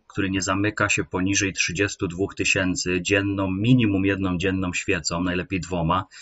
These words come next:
jest wciąż niedźwiedzi, tak? To nic nie zmienia. To jest tylko, to, to się mówi, że to jest, a, dumb money, tak? Czyli głupie pieniądze tutaj wchodzą na rynek.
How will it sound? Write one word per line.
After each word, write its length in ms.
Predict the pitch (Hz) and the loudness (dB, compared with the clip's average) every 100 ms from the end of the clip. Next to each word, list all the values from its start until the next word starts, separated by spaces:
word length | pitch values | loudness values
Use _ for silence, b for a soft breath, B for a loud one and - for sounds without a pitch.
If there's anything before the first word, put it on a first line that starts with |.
| B - | B -4
jest 200 | 98 - | -2 -2
wciąż 600 | - 107 101 98 - - - | 0 2 4 2 -2 -8 -6
niedźwiedzi, 720 | 95 82 85 87 76 76 71 | -4 -2 0 -2 -2 -6 -6
tak? 360 | 95 95 - - B B B | -4 -4 -6 -16 B B B
To 100 | - | -2
nic 320 | 104 131 143 117 | 6 6 6 2
nie 140 | 110 | 0
zmienia. 440 | 98 110 101 85 | 2 2 0 -2
To 160 | 87 117 | -2 0
jest 200 | 117 107 | 0 0
tylko, 420 | 110 107 104 98 B B B B B B _ - | 0 2 0 0 B B B B B B _ -4
to, 140 | 117 | 0
to 120 | 113 | 2
się 140 | 127 123 | 4 6
mówi, 300 | 123 117 117 | 6 4 4
że 120 | 107 | 2
to 180 | 110 107 | 2 4
jest, 340 | 107 101 - | 4 2 2
a, 200 | 98 95 82 | 2 2 6
dumb 220 | 117 110 | 6 6
money, 360 | 107 110 101 73 | 4 2 0 0
tak? 260 | 90 104 | 0 0
Czyli 120 | - 90 | -2 0
głupie 260 | 123 113 | 2 2
pieniądze 480 | 110 110 110 98 87 | 0 2 2 0 -2
tutaj 280 | 80 80 85 | -6 -4 -6
wchodzą 340 | - 87 82 | -4 -4 -2
na 160 | 82 82 | -2 -2
rynek. 440 | 82 76 71 - | 0 -2 -4 -8